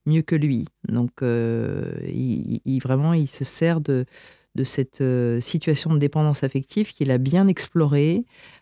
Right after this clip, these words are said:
euh, parce que vous avez été un livre ouvert, parce que vous avez peut-être eu tendance à lui confier, euh, peut-être des choses, euh, qui relevaient de l'intime,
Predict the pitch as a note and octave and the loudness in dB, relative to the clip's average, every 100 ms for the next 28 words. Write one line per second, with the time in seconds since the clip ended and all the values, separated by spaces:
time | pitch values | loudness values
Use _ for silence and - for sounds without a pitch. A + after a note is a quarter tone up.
0 | - - B2 A2+ B2 - - D3+ D3+ C3+ | -8 -2 0 0 -2 -6 -2 0 2 2
1 | B2 B2+ C#3+ D3+ C#3+ C3+ B2 C3 B2+ C3 | 2 2 2 2 0 2 2 2 2 0
2 | C3 C3 D3 F3 F#3 - - - C3 C3 | 2 2 2 -2 -4 -8 -10 -6 -4 -2
3 | B2 B2 C3 C3 A#2+ - A2+ G#2 _ - | -2 0 0 0 -2 -4 -6 -6 _ -2
4 | B2+ C3+ C#3+ C3 B2+ B2+ C#3 C3 - C#3+ | 0 0 -2 -2 -2 -2 -2 -2 -2 0
5 | C#3+ C#3 B2+ - - - - - C3 C#3 | 2 0 -2 -6 -14 -14 -14 -6 -2 -2
6 | C#3 C3 C3 - D3+ D3+ C#3+ C#3 C3 B2+ | 0 0 0 2 2 2 2 2 0 -2
7 | A#2 C#3 C3+ C3 C#3 C#3+ C3 B2+ C#3+ - | -4 0 0 2 2 2 2 2 2 0
8 | F#3 F#3+ G#3 | 0 2 2